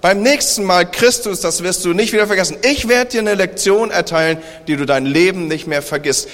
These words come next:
Das steht in uns auf, bei Kleinigkeiten schon. Und Jesus, letztes Mal haben wir gesagt, es geht hier in der Bergpredigt darum, dass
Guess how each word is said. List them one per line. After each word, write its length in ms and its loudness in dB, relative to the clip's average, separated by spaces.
Das 140 0
steht 340 2
in 100 4
uns 180 0
auf, 280 2
bei 100 2
Kleinigkeiten 920 0
schon. 260 -6
Und 140 -6
Jesus, 500 0
letztes 300 -2
Mal 160 0
haben 160 -2
wir 80 -2
gesagt, 300 -2
es 100 -8
geht 220 -4
hier 160 -4
in 80 -8
der 100 -4
Bergpredigt 680 -6
darum, 340 -6
dass 240 -4